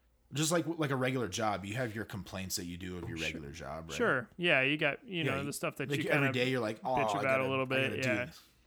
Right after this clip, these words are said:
Speaker 1: Yeah, yeah. So, I mean, it's the same thing in the military.
Speaker 2: Right.
Speaker 1: 'Cause it's not really any different than a regular
Speaker 2: It's just a day
Speaker 1: day
Speaker 2: job
Speaker 1: job,
Speaker 2: most of
Speaker 1: except
Speaker 2: the
Speaker 1: that
Speaker 2: time,
Speaker 1: you're,
Speaker 2: right.
Speaker 1: except that you, it's m-, different in that it's a combat <laughs> thing.
Speaker 2: Right.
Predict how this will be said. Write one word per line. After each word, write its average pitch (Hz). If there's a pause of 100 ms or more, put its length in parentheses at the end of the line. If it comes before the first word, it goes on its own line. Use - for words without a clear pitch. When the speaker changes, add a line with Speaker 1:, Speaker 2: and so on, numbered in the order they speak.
(120)
Speaker 1:
Yeah, 131
yeah. 98 (560)
So, 123
I -
mean, 135
it's 135
the 151
same 156
thing 147
in 131
the 113
military. 110 (440)
Speaker 2:
Right. 135 (100)
Speaker 1:
'Cause 123
it's 117
not 131
really 110
any 107
different 104
than 95
a 92
regular 90
Speaker 2:
It's -
just -
a 135
day 123
Speaker 1:
day -
Speaker 2:
job 123
Speaker 1:
job, -
Speaker 2:
most 120
of 127
Speaker 1:
except -
Speaker 2:
the 120
Speaker 1:
that -
Speaker 2:
time, 127
Speaker 1:
you're, -
Speaker 2:
right. 135 (240)
Speaker 1:
except -
that 90
you, 90 (320)
it's -
m-, 92 (1040)
different 87
in 80
that 78
it's 69
a 67
combat 82 (100)
<laughs> - (520)
thing. 76
Speaker 2:
Right. 185